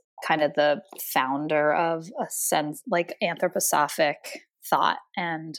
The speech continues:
um, he was a teacher, he was a theorist, and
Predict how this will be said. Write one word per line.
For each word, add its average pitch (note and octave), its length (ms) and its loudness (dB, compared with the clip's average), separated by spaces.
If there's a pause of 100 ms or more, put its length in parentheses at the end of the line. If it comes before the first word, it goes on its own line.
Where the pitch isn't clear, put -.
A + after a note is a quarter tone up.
(100)
um, D#3+ 380 -4 (280)
he - 100 -6
was D#3+ 140 -4
a D#3+ 60 -2
teacher, F#3+ 840 2
he F3+ 160 -6
was D#3+ 260 -8
a D#3 280 -6
theorist, G#3+ 720 2 (200)
and E3+ 580 2